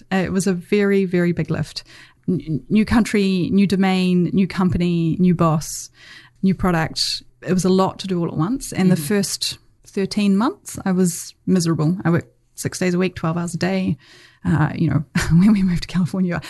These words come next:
Speaker 1: uh, my husband and I would watch Buffy reruns on Sundays, but that was it.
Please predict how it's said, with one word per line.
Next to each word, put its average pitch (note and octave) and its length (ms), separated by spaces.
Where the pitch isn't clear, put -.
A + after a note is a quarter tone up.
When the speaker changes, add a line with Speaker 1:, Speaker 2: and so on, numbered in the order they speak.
Speaker 1:
uh, F3+ 140
my F#3 80
husband F#3+ 240
and F3 80
I E3+ 80
would E3 100
watch - 220
Buffy F#3 300
reruns F#3+ 420
on F3+ 100
Sundays, G#3 460
but F3+ 100
that - 80
was F3 100
it. - 160